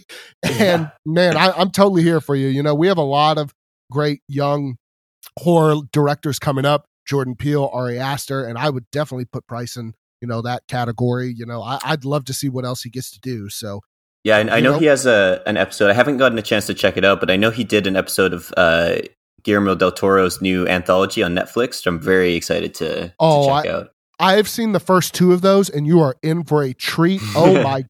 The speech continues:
Speaker 1: God. This is not just take Guillermo del Toro's name and put it on something.
Speaker 2: Mm-hmm.
Speaker 1: My God, I love Cabinet of Curiosities. I've only seen the first two episodes, so I can't speak for everything else, but del Toro's first one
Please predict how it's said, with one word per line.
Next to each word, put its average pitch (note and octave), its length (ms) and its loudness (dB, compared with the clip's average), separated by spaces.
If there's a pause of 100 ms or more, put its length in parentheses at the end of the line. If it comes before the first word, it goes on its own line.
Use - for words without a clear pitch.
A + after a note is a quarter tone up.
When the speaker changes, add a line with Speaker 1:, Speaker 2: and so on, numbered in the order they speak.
(120)
Speaker 1:
God. E3 400 2
This F3 160 -4
is G3+ 140 -2
not F#3+ 280 2
just F3 300 -2 (340)
take F#3+ 200 0
Guillermo F3 400 4
del D#3 180 0
Toro's D#3 340 0
name D3+ 240 -2
and A#2+ 140 -8
put C#3 180 -2
it E3 140 0
on D#3+ 180 0
something. F#3 580 -4 (440)
Speaker 2:
Mm-hmm. C3+ 160 -2
Speaker 1:
My E3 300 4 (120)
God, D3 400 2
I D#3+ 220 2
love C#3+ 800 2
Cabinet C#3+ 320 -2
of B2+ 80 -8
Curiosities. B2+ 680 -4
I've D3+ 160 -2
only G3+ 200 4
seen A3+ 200 -6
the G#3+ 60 -4
first A3+ 240 0
two A3+ 140 2
episodes, D#3 400 -2
so D3+ 60 -2
I D3 60 -2
can't F3 240 -6
speak - 300 -10
for E3 100 0
everything D#3 360 -2
else, D#3+ 220 -2
but C3+ 120 -6 (720)
del E3+ 140 2
Toro's F#3+ 360 2
first G#3 340 -2
one G3+ 180 0